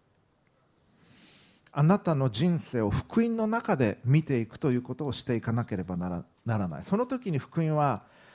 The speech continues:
あなたの人生に真の平安を、喜びをもたらすようになっていくんです。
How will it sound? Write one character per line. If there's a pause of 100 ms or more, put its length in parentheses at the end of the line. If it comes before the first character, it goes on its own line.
(100)
あ
な
た
の
人
生
に
真
の
平
安
を、 (320)
喜 (360)
び
を (260)
も
た
ら
す
よ
う
に (100)
な
っ
て
い
く
ん
で
す。